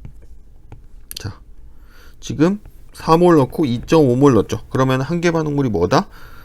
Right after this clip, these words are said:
산소가 한계 반응물이겠네요. 그럼 이점오만큼 빠지고 이만큼 빠지니까,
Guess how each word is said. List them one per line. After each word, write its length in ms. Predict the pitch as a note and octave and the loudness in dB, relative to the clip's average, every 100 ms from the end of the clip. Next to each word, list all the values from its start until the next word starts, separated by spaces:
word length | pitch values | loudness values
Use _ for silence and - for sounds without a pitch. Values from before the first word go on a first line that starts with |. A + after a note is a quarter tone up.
| - - - - - - - - - | -20 -20 -20 -20 -20 -20 -20 -20 -10
산소가 440 | - F#3+ F#3+ E3+ | -2 0 2 2
한계 180 | C#3+ C#3 | 2 2
반응물이겠네요. 640 | C#3 A#2+ G#2+ F#2+ F#2 F2+ | 2 2 0 0 -2 -4
그럼 160 | G2+ G2+ | -6 -6
이점오만큼 720 | B2 - D3 A2 B2+ B2 B2 | -4 2 4 4 0 -2 -2
빠지고 500 | B2+ A2 A#2 E3 A3+ - - | 0 0 2 0 0 -6 -16
이만큼 460 | - A2+ B2+ B2 A#2+ | -6 -2 -2 -2 -4
빠지니까, 640 | A2 A2 A#2+ A#2+ G2+ G#2+ | -4 -4 -4 -4 -4 -4